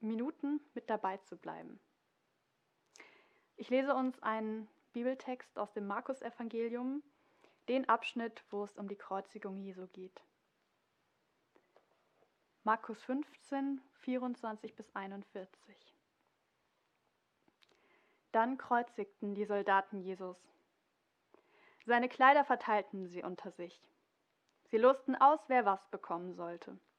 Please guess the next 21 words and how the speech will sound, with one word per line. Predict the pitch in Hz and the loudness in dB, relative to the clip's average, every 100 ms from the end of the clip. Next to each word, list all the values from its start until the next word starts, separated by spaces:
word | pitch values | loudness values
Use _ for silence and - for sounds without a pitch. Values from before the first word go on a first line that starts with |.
| _ _ _ _ _ _ _ _ _ - | _ _ _ _ _ _ _ _ _ -8
Es | 226 | 2
war | 226 226 | 4 6
neun | 226 254 | 8 6
Uhr | 226 | 4
morgens, | 214 202 220 185 175 - - | 2 6 6 4 -6 -12 -12
als | 190 - | -12 -10
man | 196 | -10
ihn | 190 | -10
kreuzigte. | 190 - 185 - 202 - 202 190 _ _ _ _ _ _ _ _ - _ _ - | -12 -10 -12 -12 -18 -18 -18 -18 _ _ _ _ _ _ _ _ -20 _ _ -4
Eine | 220 226 | 0 2
am | 233 | 0
Kreuz | 233 - 262 277 | -2 2 2 2
angebrachte | - 240 226 202 - - 185 | -2 -2 0 -2 -2 0 2
Aufschrift | 226 - 208 214 - | 0 -2 -6 -6 -4
gab | 208 196 - | 0 0 0
den | 208 | -6
Grund | - 247 339 | -2 -2 -2
für | - | -2
seine | 226 220 233 | 0 0 -2
Verurteilung | 254 240 240 - 185 185 180 | -2 0 -2 -2 -6 -6 -10
an. | 175 180 | -14 -14